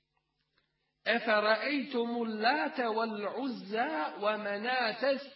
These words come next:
Salisata al Ukhra.” „I vidite li Lata i Uzzata”, to su dva njihova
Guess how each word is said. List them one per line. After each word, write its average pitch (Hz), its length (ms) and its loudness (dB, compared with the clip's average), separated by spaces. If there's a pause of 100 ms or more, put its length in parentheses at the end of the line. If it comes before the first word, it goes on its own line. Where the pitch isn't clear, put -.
Salisata 208 800 2
al 240 240 0 (100)
Ukhra.” 143 580 -2 (920)
„I 170 120 -6
vidite 185 500 0
li 185 400 -2
Lata 165 760 0
i 151 180 -10
Uzzata”, 143 680 -6
to 139 180 -14
su 127 160 -16
dva 127 420 -10 (400)
njihova 139 540 -8